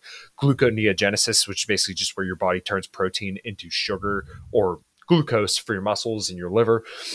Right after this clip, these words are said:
Um, but that's kinda like a, you know, side tangent of keto stuff. So did the carnivore diet, lost a bunch of weight,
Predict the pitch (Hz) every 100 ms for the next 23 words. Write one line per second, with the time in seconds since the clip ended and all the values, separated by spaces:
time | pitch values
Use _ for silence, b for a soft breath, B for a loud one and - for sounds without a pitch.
0 | B B 143 120 85 - - - _ _
1 | - - _ _ _ _ _ _ 143 -
2 | 151 131 - 165 147 131 131 - 117 95
3 | 90 - 90 87 87 101 82 - 92 87
4 | 90 85 - - - 107 87 - 92 -
5 | 113 104 B B B - 247 - 220 190
6 | 202 208 196 175 175 156 180 156 135 131
7 | 127